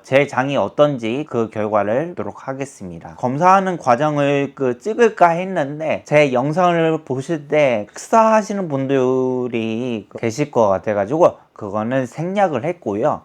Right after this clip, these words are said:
그 대신에 포장하고 보내는 건 똑같아요. 똑같은데, 어, 검사 키트 모양이 다릅니다. 제가 화면에 그 띄워놓을 테니까요. 이러한 모양 이고요. 어, 이거 가격이 궁금하실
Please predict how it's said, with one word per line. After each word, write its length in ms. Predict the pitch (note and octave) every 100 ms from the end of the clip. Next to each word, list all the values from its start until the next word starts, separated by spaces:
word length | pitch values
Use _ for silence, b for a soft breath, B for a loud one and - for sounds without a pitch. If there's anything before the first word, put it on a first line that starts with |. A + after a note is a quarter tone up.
| -
그 180 | D#3
대신에 680 | D#3 G#3 G3 D3 C#3+ D3+ G2+ -
포장하고 880 | - B3+ C4+ B3 A#3 G#3+ A3+ B3 B3+
보내는 500 | B2 G3+ A#3+ A#3+ G3
건 240 | E3 D3
똑같아요. 720 | G#3+ - A#3 - C#3+ G#2+ C3+ -
똑같은데, 720 | - G3 G#3 E3 C3+ F3+ A2+ G#2+
어, 220 | A2 G#2
검사 380 | - C3 E3 F#3+
키트 240 | A3 G#3
모양이 800 | E3 A2 B2 C#3 C3+ C3+ D3+ C3+ -
다릅니다. 640 | G#2 A#2 C#3 A#2+ G2+ F2
제가 220 | - B2+
화면에 840 | C3 G#3 A#3+ B3+ A#3+ G3 F3 F3 C3+
그 220 | B2 A#2
띄워놓을 400 | A#2+ G#3+ G3+ C3
테니까요. 460 | A2 A2+ G#2+ B2+ D#3
이러한 840 | G#2+ G2+ B2+ G3 G#3 G3 E3 A#2
모양 560 | G#2+ A2+ C3+ D3 C#3 A#2+ _ _ _
이고요. 640 | A2+ G2+ G#2 G#2 C3 C#3+ F#2
어, 180 | - B2+
이거 300 | C3+ D3+ G3+
가격이 540 | - - E3 A#3 A3+
궁금하실 880 | A3+ E3 E3+ G3 F#3+ F3+ G3 F3+ F3